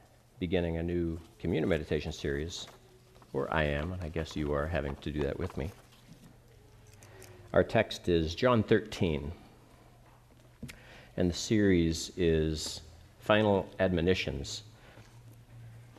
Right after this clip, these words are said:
John is a unique gospel. It's not one of the synoptic gospels, and that means that it has an awful lot of stuff in it that the others don't contain. And some of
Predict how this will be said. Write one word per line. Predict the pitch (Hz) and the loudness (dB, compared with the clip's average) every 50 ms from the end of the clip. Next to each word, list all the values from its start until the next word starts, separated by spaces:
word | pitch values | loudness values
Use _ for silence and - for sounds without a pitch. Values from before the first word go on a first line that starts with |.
| - - | -10 -6
John | 90 90 101 104 107 107 107 101 101 98 | 2 4 6 8 8 8 8 8 8 8
is | 92 87 87 85 82 - - - - - - - - - - - | 6 6 4 4 2 -2 -4 -8 -10 -12 -14 -16 -16 -14 -14 -4
a | - - | 0 2
unique | 87 92 101 117 120 113 117 131 139 - - 95 | 4 6 8 8 8 10 8 8 6 4 2 0
gospel. | 95 78 73 76 76 - - - 85 78 78 - - - - - - - | 2 2 2 2 0 -4 -4 -2 0 0 0 -2 -4 -10 -18 -20 -20 -4
It's | - 85 82 - - - - - - - | -2 -2 -2 -2 -4 -12 -14 -16 -8 -2
not | 90 95 95 101 - - | 0 2 2 2 0 -2
one | 92 92 90 92 | -2 0 2 2
of | 90 82 | 2 2
the | 82 85 80 | 0 -2 -2
synoptic | - - - 78 80 104 127 - - - 90 76 - - 71 | -2 -2 -2 0 2 2 0 0 0 -2 -2 -2 -2 -2 0
gospels, | 80 69 69 67 - - - 78 78 76 - - - - - - - - - - - - - - - - - - - - | 2 2 2 0 -4 -6 -4 -2 -2 -2 -4 -6 -10 -14 -18 -20 -20 -20 -20 -20 -20 -20 -20 -20 -20 -20 -20 -20 -16 -6
and | - 78 82 80 90 | 0 2 4 6 6
that | 104 - - | 6 6 6
means | 104 101 98 95 85 - - | 6 6 6 4 4 2 2
that | 92 90 87 - - | 4 4 2 4 4
it | 110 110 - - 110 | 6 6 6 4 2
has | 104 113 104 98 95 92 92 92 - - - - - | 0 2 4 6 6 4 4 2 -2 -8 -12 -4 -2
an | 95 98 | 0 2
awful | 120 160 - - 127 | 2 0 2 2 4
lot | 110 117 123 127 | 4 6 4 4
of | 107 95 | 2 0
stuff | - - - 98 92 - - | 0 4 4 4 4 4 2
in | 92 90 | 4 6
it | 92 101 110 - - - | 6 6 6 6 4 0
that | 90 80 - | -2 0 2
the | 92 87 | 4 4
others | 92 101 95 90 82 | 6 6 4 2 2
don't | - 92 85 - - | 0 0 0 0 -2
contain. | - 85 73 - - - 110 107 90 78 71 71 82 92 - - - - - - - - - - - - - | -4 -6 -6 -4 0 2 4 4 4 4 2 0 -4 -6 -8 -14 -20 -20 -20 -20 -20 -20 -20 -20 -20 -12 -2
And | - 90 87 87 | 2 2 4 4
some | 85 - - 160 190 202 | 2 2 4 4 6 8
of | 160 113 101 90 87 | 10 10 10 8 6